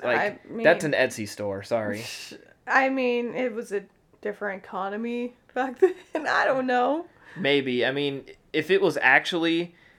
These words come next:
Speaker 1: Pat Morita as Mister Miyagi
Speaker 2: <laughs>
Speaker 1: selling bonsai trees, and he was a star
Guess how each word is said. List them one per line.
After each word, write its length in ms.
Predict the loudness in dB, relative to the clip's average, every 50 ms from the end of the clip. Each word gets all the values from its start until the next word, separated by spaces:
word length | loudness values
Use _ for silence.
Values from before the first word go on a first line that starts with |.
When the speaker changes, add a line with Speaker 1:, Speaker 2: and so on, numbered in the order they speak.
| _ _ _ _ _ _ _ _
Speaker 1:
Pat 260 | 0 4 4 4 6 6
Morita 540 | 4 4 4 4 4 4 4 4 4 4 2
as 280 | 2 2 2 2 0
Mister 360 | 0 -2 -2 -2 -2 -4 -4 -4
Miyagi 800 | -2 -2 0 2 4 4 4 4 2 -2 -6 -6 -6 -8 -10 -12 -12 -16 -20
Speaker 2:
<laughs> 120 | -10 -6 -6 -4 2
Speaker 1:
selling 400 | 2 4 4 4 2 0 -2 0
bonsai 560 | 0 0 0 0 -2 0 2 2 2 2 0
trees, 540 | -4 -6 -6 -4 -4 -2 -4 -4 -6 -6 -10
and 180 | -12 -12 -10 -8
he 120 | -6 -4
was 160 | -4 -4 -4 -4
a 100 | -6 -6
star 680 | -8 -4 0 2 4 4 4 2 0 -2 -6 -12 -18